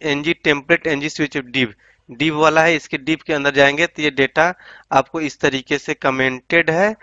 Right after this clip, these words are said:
और जिसका डेटा मैच करेगा वहां पर आपको एनजी टेम्पलेट के साथ, यहाँ पर आप देखिए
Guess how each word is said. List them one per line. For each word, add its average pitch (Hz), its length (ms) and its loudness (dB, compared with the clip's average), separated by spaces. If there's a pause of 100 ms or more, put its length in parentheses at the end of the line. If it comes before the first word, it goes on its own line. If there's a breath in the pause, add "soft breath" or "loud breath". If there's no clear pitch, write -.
(360 loud breath)
और 131 140 2
जिसका 147 400 0
डेटा 147 360 0 (400)
मैच 151 280 2
करेगा 151 400 2
वहां 139 240 0
पर 143 180 -2
आपको - 320 -2
एनजी 143 300 -6
टेम्पलेट 143 440 -2
के 143 160 -4
साथ, 156 280 -4
यहाँ 131 180 0
पर 135 120 -4
आप 127 80 -4
देखिए 143 380 -8